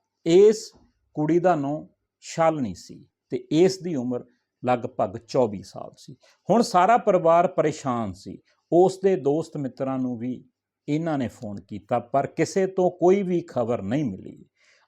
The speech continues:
ਆਖਰ ਇਹ ਪਰਿਵਾਰ ਉਸ ਹਸਪਤਾਲ ਦੇ ਵਿੱਚ ਜਾਂਦਾ ਹੈ, ਉੱਥੋਂ ਸ਼ਾਲਿਨੀ ਬਾਰੇ ਪਤਾ ਕਰਦਾ ਹੈ, ਤਾਂ ਹਸਪਤਾਲ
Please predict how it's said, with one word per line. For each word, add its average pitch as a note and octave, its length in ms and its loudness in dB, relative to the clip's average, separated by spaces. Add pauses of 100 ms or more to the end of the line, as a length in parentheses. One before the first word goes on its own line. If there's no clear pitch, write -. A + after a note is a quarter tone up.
ਆਖਰ F#3+ 480 2 (460)
ਇਹ G#3+ 140 6
ਪਰਿਵਾਰ D3 640 4 (320)
ਉਸ F#3+ 360 4
ਹਸਪਤਾਲ B2 640 0
ਦੇ G2 80 -6
ਵਿੱਚ F#2+ 240 -14
ਜਾਂਦਾ E2+ 360 -12
ਹੈ, - 100 -20 (760)
ਉੱਥੋਂ D3+ 400 -6
ਸ਼ਾਲਿਨੀ A#2+ 520 -2
ਬਾਰੇ G#2+ 260 -4
ਪਤਾ - 360 -8
ਕਰਦਾ - 400 -16
ਹੈ, - 60 -20 (500)
ਤਾਂ G3+ 160 4 (760)
ਹਸਪਤਾਲ G3 720 2